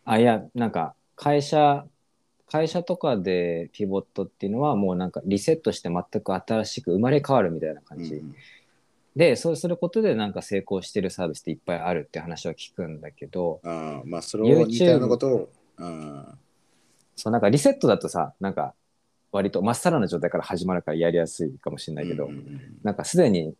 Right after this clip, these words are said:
Speaker 1: 見てくれたファンがいっぱいいる中で、その人たちの期待にも応えながら、でも、今の状況だとちょっと厳しいんですっていうのがあるから、それをどう変えていくかっていうのは難しいよな。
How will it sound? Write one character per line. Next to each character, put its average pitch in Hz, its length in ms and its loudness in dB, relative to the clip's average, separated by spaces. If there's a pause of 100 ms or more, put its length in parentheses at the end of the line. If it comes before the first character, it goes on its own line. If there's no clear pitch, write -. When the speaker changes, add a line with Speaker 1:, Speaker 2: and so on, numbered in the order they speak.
(140)
Speaker 1:
見 151 160 4
て 143 120 4
く - 140 0
れ 87 100 4
た - 160 -2
フ - 80 -16
ァ 87 140 -4
ン 78 60 -8
が 71 280 -8
い 95 80 -4
っ - 40 -8 (120)
ぱ 80 160 0
い 78 120 -2
い 87 100 -4
る 78 120 -4
中 78 300 -8
で、 78 280 -4 (360)
そ - 160 -4
の 139 80 2
人 139 180 2
た 143 80 6
ち 143 120 2
の 170 120 4
期 - 160 -8
待 110 180 8
に 107 100 4
も 92 120 0
応 - 220 0
え 131 100 6
な 139 160 4
が 117 100 6
ら、 80 300 2
で 147 120 4
も、 104 320 2 (340)
今 131 180 2
の 101 80 4
状 92 180 2
況 90 300 0
だ 85 140 2
と 82 320 -2 (120)
ち - 100 -10
ょ - 20 -4
っ 98 40 -10
と 98 120 -6
厳 92 260 -4
し - 280 0
い 101 40 4
ん 95 60 2
で 87 80 2
す - 160 -2
っ - 20 2
て - 220 -4
い 85 80 4
う 80 40 -4
の 78 120 -6
が 78 180 -6
あ 80 60 -2
る 71 100 -6
か 76 160 -6
ら、 73 300 -4
そ - 180 -10
れ 110 80 6
を 113 160 6
ど 98 360 6
う - 40 -10 (600)
変 87 100 -4
え 85 40 -6
て - 180 -2
い 78 80 -2
く - 100 -16
か - 120 -10
っ 76 180 -14
て - 100 -10
い 71 60 -6
う 71 60 -8
の 71 60 -10
は 71 80 -12 (300)
難 71 400 -14
し - 220 -10
い 67 40 -10
よ 65 120 -14
な。 69 500 -16